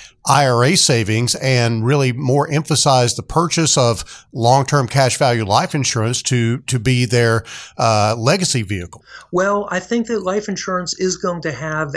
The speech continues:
Speaker 2: a, um, will be strategically a more important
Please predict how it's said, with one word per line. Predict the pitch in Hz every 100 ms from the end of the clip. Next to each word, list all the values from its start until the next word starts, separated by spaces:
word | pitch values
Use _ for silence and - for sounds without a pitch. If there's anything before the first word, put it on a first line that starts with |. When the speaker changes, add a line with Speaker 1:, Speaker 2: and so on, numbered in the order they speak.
| -
Speaker 2:
a, | 147 143 139 147 - - - _ _ -
um, | 131 131 127 - - - - _ _ _ _ _ _
will | 160 135 220 220
be | 151 170 165
strategically | - 160 151 - 208 208 185 170 160 156 -
a | 139
more | 135 156 160
important | 151 - 156 - 139